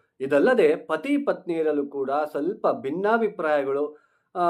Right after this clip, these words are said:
ಅಥವಾ ಅಪವಾದಗಳು ಬರ್ತಕ್ಕಂತಹ ಸಾಧ್ಯತೆಗಳು ಹೆಚ್ಚಾಗಿ ಈ ಕನ್ಯಾ ರಾಶಿಯವರಲ್ಲಿ ಕಂಡು ಬರ್ತಾ ಇರುತ್ತೆ.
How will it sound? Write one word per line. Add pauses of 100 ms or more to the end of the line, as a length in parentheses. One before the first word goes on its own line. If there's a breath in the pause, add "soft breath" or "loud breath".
ಅಥವಾ
ಅಪವಾದಗಳು
ಬರ್ತಕ್ಕಂತಹ
ಸಾಧ್ಯತೆಗಳು (360)
ಹೆಚ್ಚಾಗಿ
ಈ
ಕನ್ಯಾ
ರಾಶಿಯವರಲ್ಲಿ
ಕಂಡು
ಬರ್ತಾ
ಇರುತ್ತೆ.